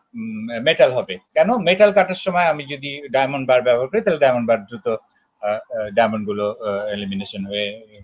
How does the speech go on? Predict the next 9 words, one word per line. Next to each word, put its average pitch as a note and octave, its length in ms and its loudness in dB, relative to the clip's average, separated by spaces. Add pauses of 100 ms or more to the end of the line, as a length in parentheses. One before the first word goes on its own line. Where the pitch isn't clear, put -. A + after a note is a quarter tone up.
(120)
ওটা G2+ 240 -6 (220)
metal G2+ 280 -12
যে D#3 300 2 (180)
heat B2 300 -6
production G#2+ 380 -10 (160)
করবে। G2 180 -14 (840)
Both G3 220 8 (160)
system F#3+ 300 4
should D3 380 -8